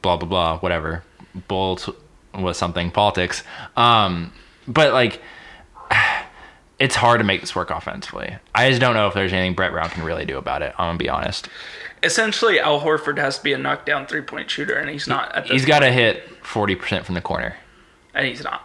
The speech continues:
Speaker 1: No. I, I mean, if he could, if he could do forty percent from the corner, thirty-five, thirty-six percent from the wing, on, I mean, literally just catch and shoot,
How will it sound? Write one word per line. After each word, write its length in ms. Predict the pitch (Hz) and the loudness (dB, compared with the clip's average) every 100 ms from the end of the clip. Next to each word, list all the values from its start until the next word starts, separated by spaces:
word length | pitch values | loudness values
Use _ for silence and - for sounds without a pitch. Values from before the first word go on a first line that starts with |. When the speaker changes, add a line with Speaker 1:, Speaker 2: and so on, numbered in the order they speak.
| - | -4
Speaker 1:
No. 280 | 113 80 64 - _ _ _ - _ - - | 0 0 -2 -12 _ _ _ -20 _ -6 -2
I, 180 | 110 - - - | -2 -2 -14 -4
I 80 | 110 | 0
mean, 140 | 113 - - - | 0 -2 -6 0
if 240 | 135 - | 2 2
he 120 | 175 | 0
could, 260 | - 131 143 | 4 4 4
if 80 | - | 2
he 60 | |
could 100 | 160 | 0
do 100 | 143 | 0
forty 220 | 120 127 | 2 0
percent 200 | 117 127 | 0 -4
from 60 | 101 | -6
the 60 | 104 | -2
corner, 500 | 117 113 110 110 - - - - - - - - - | 0 4 4 0 -4 -6 -6 -8 -14 -18 -20 -20 -4
thirty-five, 920 | 120 123 123 120 117 110 - 113 117 107 | 2 4 6 6 4 4 4 6 4 4
thirty-six 380 | 117 110 113 | 2 2 -2
percent 340 | - 110 117 - | -6 -2 -2 0
from 100 | 101 | 0
the 80 | 98 | 2
wing, 360 | 107 110 113 - - - - | 4 4 0 -4 -14 -20 -2
on, 260 | 104 104 104 | 2 2 2
I 80 | 117 | 2
mean, 220 | 123 120 101 | 2 0 -2
literally 280 | 131 165 87 | 0 2 0
just 120 | - | -2
catch 180 | 87 - | -2 -2
and 80 | - | 0
shoot, 300 | 107 92 | 2 2